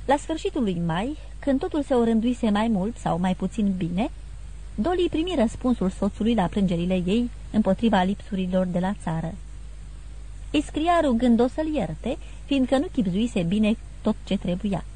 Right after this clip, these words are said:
Îi făgăduia să vină cu cel dintâi prilej. Dar acest prilej nu se ivi și Dolly stătu singură la țară până la începutul lui iunie. Într-o duminică, din postul lui Sfânt Petru, Daria Alexandrovna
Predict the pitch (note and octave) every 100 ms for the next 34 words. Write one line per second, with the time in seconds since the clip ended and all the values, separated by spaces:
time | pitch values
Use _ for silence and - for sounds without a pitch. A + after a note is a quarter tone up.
0 | - - - - - - D4+ D#4+ C#4 C#4+
1 | F#4 D4 A3 B3 C#4 - A3 - D#4+ F3+
2 | E3 G3+ A#3+ B3+ A3 F3+ - - - -
3 | - - - - - - - - D4 C#4
4 | C4+ E4+ - A#3 G#3+ G#3+ C#4+ D#4 E3+ E3+
5 | E3 G#3+ D#4+ - - - D#4 A#3+ G#3+ D4+
6 | E4+ - D4 E4 D4 A3 G3+ F#3 E3+ F3
7 | - B3 B3 A3+ G3 A#3 F3+ F3+ F#3 F3
8 | F3 F#3+ G#3+ G3+ E3 E3 D#3+ - - -
9 | - - - - - - - - - -
10 | - - - - D#4+ D4+ A3 G#3+ E3 D#3+
11 | - D#4+ - - - A3 A#3+ A3 D4+ -
12 | F3 F3+ - F#3+ G#3+ F#3 - - C#4+ -
13 | - - - - E4+ F4+ A3 E3+ F#3 -
14 | E3+ - F3 F#3+ A3+ D#4+